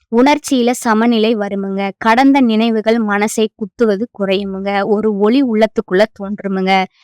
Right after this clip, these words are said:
நீங்க ரொம்ப நாட்கள் கண்ணை மூடினாலே வலிக்கிற நினைவுகளோடு தூங்கியிருக்கிறீங்க. இப்ப மெதுவா அவை வலியில்லாத நினைவுகளா மாறுமுங்க. செவ்வாய் பகவான் முடிவு, செயல், தைரியம் தருமுங்க.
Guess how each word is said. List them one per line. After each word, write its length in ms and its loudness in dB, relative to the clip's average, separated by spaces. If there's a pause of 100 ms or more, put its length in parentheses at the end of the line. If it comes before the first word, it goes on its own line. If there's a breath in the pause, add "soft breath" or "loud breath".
(140)
நீங்க 280 2
ரொம்ப 320 2
நாட்கள் 400 0
கண்ணை 360 0
மூடினாலே 640 0
வலிக்கிற 540 0
நினைவுகளோடு 600 0 (100)
தூங்கியிருக்கிறீங்க. 800 -2
இப்ப 380 -2
மெதுவா 540 0
அவை 320 -2
வலியில்லாத 680 2
நினைவுகளா 600 0
மாறுமுங்க. 760 -2 (380)
செவ்வாய் 540 2
பகவான் 500 0
முடிவு, 420 -2
செயல், 500 0
தைரியம் 540 -2
தருமுங்க. 500 -2